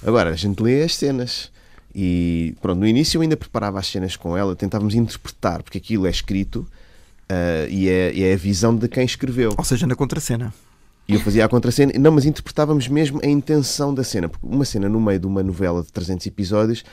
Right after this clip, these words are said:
Speaker 1: tem uma série de consequências que já aconteceram e que vão acontecer.
Speaker 2: Porque aquilo,
Speaker 1: Pronto.
Speaker 2: porque as pessoas podem não perceber que aquilo não é cronológico, aquilo
Speaker 1: Aquilo
Speaker 2: é,
Speaker 1: não é cronológico.
Speaker 2: é, aquilo é salteado.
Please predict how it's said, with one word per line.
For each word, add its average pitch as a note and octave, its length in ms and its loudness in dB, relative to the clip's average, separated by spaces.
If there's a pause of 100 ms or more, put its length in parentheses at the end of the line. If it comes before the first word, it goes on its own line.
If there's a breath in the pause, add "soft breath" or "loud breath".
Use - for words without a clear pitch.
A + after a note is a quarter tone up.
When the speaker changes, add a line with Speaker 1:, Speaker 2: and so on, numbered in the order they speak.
(420 soft breath)
Speaker 1:
tem A#2 120 4
uma A2 100 4
série A2 220 2
de G2+ 60 -2
consequências G#2 540 -2
que - 120 -10
já F#2+ 140 -2
aconteceram A2 640 -4
e - 100 -2
que - 140 -6
vão A2 240 0
acontecer. A#2+ 560 -2
Speaker 2:
Porque - 180 2
aquilo, C3 160 2
Speaker 1:
Pronto. - 220 -6
Speaker 2:
porque - 120 -4
as C#3 60 2
pessoas - 180 -2
podem C#3 240 2
não C3+ 160 2
perceber C3+ 380 0
que D3 80 -6
aquilo D3 160 2
não C#3+ 100 6
é D3+ 60 2
cronológico, D#3 600 0
aquilo B2+ 220 0
Speaker 1:
Aquilo - 20 2
Speaker 2:
é, C3 100 2
Speaker 1:
não E2+ 40 0
é F2 40 -2
cronológico. G2+ 520 -2
Speaker 2:
é, - 20 -10
aquilo G3+ 120 -2
é A3 60 4
salteado. A#2 580 0